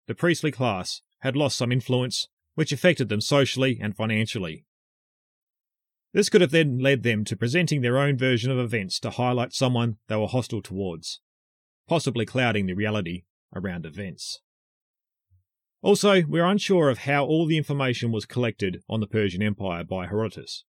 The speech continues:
but it would be fairly safe to assume he would have had to make many inquiries to gain an understanding of a number of the administrative functions of the empire. For the most part, he gives a pretty good account of these many areas from the point of view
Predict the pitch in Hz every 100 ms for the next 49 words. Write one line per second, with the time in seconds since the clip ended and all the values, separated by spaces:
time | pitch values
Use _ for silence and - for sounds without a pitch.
0 | _ _ _ _ _ - 143 147 139 135
1 | - 185 190 175 - 160 147 - 143 -
2 | 139 147 190 - 139 131 120 143 131 123
3 | 123 110 123 143 147 131 - 117 101 92
4 | - 117 110 113 113 101 - 135 95 85
5 | - 98 117 113 95 95 101 98 - 117
6 | 90 - 123 117 - 76 - 87 98 120
7 | 117 104 78 69 _ _ _ _ _ _
8 | _ _ _ _ _ _ _ _ _ -
9 | 196 196 170 170 147 123 117 - _ -
10 | 143 160 139 - 180 160 170 151 147 135
11 | 104 98 90 90 - _ _ _ _ _
12 | 143 160 160 131 120 95 104 - 113 98
13 | 143 135 117 110 107 87